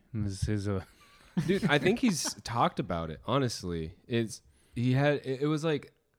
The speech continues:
Speaker 2: it was, when I was watching him early on,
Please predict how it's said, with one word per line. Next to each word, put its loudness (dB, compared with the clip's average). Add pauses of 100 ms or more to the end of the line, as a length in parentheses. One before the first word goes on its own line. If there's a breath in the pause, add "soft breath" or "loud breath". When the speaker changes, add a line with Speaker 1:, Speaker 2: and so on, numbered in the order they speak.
(140)
Speaker 2:
it 0
was, 2 (440)
when -2
I 2
was -2
watching -2
him -2
early 0
on, -2